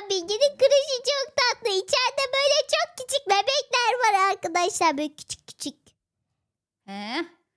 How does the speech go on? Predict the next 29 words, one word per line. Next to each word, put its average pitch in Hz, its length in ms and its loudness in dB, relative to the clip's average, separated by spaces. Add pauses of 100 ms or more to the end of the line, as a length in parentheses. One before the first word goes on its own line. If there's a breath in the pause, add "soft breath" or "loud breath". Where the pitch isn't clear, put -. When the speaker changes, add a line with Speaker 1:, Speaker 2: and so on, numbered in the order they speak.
(200)
Speaker 2:
Hiç 320 140 -12
tişört, - 600 -10
tişört 466 340 -10
alan 508 280 -6
yok 554 200 -12
mu? 523 320 -6 (420)
Tişört - 200 -12
Speaker 1:
Şu 262 140 -8
Speaker 2:
alsınlar 415 140 2
Speaker 1:
anda 370 160 -4 (240)
Speaker 2:
da. - 20 -16 (220 loud breath)
Speaker 1:
ayakkabı, 339 540 0
ayakkabı, 311 560 0
tişört, - 540 -2
tişört, 294 880 0 (580)
ayakkabı, 285 1500 -4 (280)
ondan 269 300 -4
sonra 262 220 -8
tişört, 359 440 -2
ayakkabı, 311 460 -4
ayakkabı 277 640 -2
var. 214 440 -6 (720)
Speaker 2:
Oo, 220 440 -16
güzel. 208 320 -16 (300)
Şu 208 80 -20
boşalan 214 300 -14
yerleri 208 340 -12
hemen 202 240 -14
dolduralım. 190 560 -12